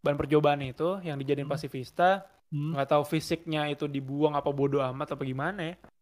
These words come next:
Speaker 2: Hmm, iya juga sih.
Speaker 1: Itu ngeri sih.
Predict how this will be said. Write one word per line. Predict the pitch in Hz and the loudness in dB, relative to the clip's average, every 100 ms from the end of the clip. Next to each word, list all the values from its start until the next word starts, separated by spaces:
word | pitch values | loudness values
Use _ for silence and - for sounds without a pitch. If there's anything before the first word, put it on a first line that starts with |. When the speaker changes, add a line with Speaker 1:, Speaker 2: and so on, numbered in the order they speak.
| _ | _
Speaker 2:
Hmm, | 170 - | -12 -6
iya | 180 190 277 135 | -4 0 2 0
juga | 131 170 214 | 0 0 2
sih. | 175 - _ _ _ _ _ _ _ _ _ _ | 0 -4 _ _ _ _ _ _ _ _ _ _
Speaker 1:
Itu | 175 | -10
ngeri | 156 117 117 | -8 -8 -8
sih. | 113 | -12